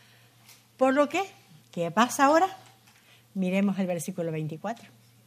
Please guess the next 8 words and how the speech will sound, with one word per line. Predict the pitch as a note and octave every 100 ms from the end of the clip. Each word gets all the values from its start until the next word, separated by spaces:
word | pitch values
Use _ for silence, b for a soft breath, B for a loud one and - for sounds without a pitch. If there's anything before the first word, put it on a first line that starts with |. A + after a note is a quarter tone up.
| b b b b
el | G3
rechazo | F3 F3 F3 E3 F#3 E3
de | D#3
Dios, | D3 C3+ - - - - _ _ _ -
el | -
rechazo | D#3 C#3+ - C3+ -
de | D3
Dios. | - - -